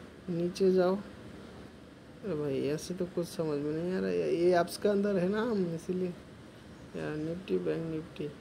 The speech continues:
दो ही दिखा रहा है, तो ये कहाँ का है? ये stop loss यहाँ से तो नहीं दिखाएगा आपको, ये ऐप्स का अंदर से, ठीक है। तो ये apps का अंदर Google Drive वगैरह क्या क्या दिखा रहा है,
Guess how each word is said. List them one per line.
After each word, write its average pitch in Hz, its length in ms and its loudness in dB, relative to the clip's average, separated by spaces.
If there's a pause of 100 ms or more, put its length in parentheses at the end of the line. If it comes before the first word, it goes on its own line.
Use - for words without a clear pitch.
(280)
दो 170 200 4
ही 190 80 12
दिखा 156 300 6
रहा 139 140 -2
है, - 220 -10 (600)
तो 170 60 -4
ये 165 320 0
कहाँ 160 500 -2
का 160 220 2
है? 156 160 2
ये 156 180 4
stop 175 340 0
loss 190 420 0 (1500)
यहाँ 180 280 2
से 202 160 2
तो 202 120 4
नहीं 202 200 8
दिखाएगा 175 500 6
आपको, 170 340 2
ये 165 180 2
ऐप्स 160 280 4
का 175 160 2
अंदर 165 240 4
से, 180 240 2 (800)
ठीक 220 180 2
है। 151 120 -2 (760)
तो 180 120 0
ये 147 360 0
apps 165 220 -4
का 180 160 2
अंदर 175 280 4
Google 175 280 4
Drive 165 400 4
वगैरह 160 220 4
क्या 156 220 2
क्या 147 160 2
दिखा 147 240 0
रहा 151 140 0
है, 190 160 -2